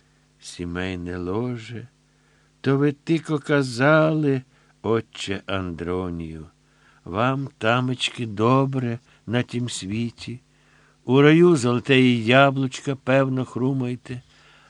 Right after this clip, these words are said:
А як то мені зновика, зновика?" На початку літа сталося дві знаменні для Соломії події. По-перше,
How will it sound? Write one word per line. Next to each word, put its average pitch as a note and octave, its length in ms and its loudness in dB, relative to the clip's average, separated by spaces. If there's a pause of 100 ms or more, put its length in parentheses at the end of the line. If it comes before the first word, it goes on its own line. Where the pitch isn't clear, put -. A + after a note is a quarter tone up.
(140)
А G2+ 180 -4
як A#2+ 380 -4 (100)
то B2 160 -2
мені B2 480 0
зновика, A2 1120 -4 (360)
зновика?" E3+ 1700 -4 (1080)
На A2+ 180 0
початку B2+ 720 2
літа C#3 420 2
сталося C3+ 840 0
дві A#2+ 400 2
знаменні B2+ 920 -2 (300)
для D#2+ 340 -8
Соломії E2 640 -8
події. C2 600 -14 (1300)
По-перше, A2+ 800 0